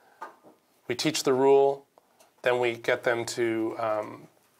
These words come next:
to practice the rule based on that. And then there's the inductive approach, where it's more like noticing. We get the students to notice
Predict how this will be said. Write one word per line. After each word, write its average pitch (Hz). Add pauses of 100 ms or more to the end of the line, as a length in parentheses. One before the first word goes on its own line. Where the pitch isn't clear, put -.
(220)
to 131
practice 127
the 131
rule 120
based 117
on 110
that. 117 (960)
And 127
then 127
there's 120
the 127
inductive 135
approach, 123
where 120
it's 117
more 139
like 120
noticing. 127
We 110
get 123
the 117
students 117
to 113
notice 113